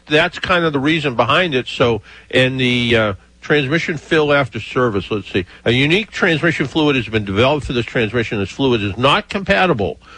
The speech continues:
with any other fluid, uh, uh, or lubricants. Uh, if the transmission cooler was replaced, you gotta do this. If the transmission was overhauled, if,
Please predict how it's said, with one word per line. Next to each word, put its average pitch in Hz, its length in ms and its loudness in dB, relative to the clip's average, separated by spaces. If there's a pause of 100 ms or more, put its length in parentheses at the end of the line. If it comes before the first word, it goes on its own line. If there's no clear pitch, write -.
(120)
with 107 200 0
any 143 260 2
other 139 160 2
fluid, 196 580 0 (400)
uh, - 40 -4
uh, 90 1200 2
or 87 200 -4
lubricants. 151 800 -2 (360)
Uh, 92 360 2
if 107 180 0
the 104 80 -4
transmission 127 560 -2
cooler 127 340 0
was 98 180 -2
replaced, 147 640 -2
you 95 60 -10
gotta 95 220 -2
do 90 140 -4
this. 117 360 0
If 90 160 -6
the 90 100 -10
transmission 98 500 -4
was 92 100 -2
overhauled, 110 580 0 (220)
if, 120 420 0